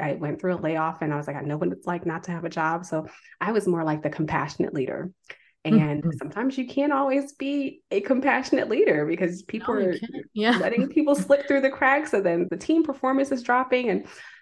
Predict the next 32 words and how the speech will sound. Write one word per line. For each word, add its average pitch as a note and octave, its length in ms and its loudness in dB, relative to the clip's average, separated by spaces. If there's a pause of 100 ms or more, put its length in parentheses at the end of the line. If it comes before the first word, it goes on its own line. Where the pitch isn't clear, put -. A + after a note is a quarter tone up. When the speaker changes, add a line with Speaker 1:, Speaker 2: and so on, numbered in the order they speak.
(120)
Speaker 1:
I A3 240 2
was F3+ 280 2
forced F3+ 360 0
to F#3 80 -4
have D#3+ 220 0
a D3+ 60 0
very D#3 320 0
hard D3+ 300 -2
conversation, D3+ 760 -2
and C#3+ 120 0
I E3+ 160 -2
did D#3 140 0
not D3 240 0
want C#3+ 280 0
to. C#3 180 2
And C#3+ 100 2
I'm G3 60 0
like, A3 160 -4
"That's A3+ 200 0
a - 40 -2
part D#4+ 200 2
of C#4 80 -2
leadership. D#4 480 0
You G3+ 120 -8
have A3 200 -4
to B3+ 60 -8
have A#3+ 160 -6
those A#3 180 -8
tough A#3 240 -8
conversations." A3 880 -4
And D#3+ 220 -4
Speaker 2:
Mm. D3 180 -6